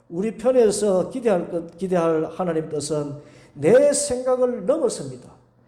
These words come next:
내 생각은 병든 자가 고침받는 정도지만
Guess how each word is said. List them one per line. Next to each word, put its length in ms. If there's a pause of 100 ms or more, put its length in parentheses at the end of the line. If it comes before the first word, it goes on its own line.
(260)
내 220
생각은 680 (680)
병든 480
자가 480
고침받는 720
정도지만 720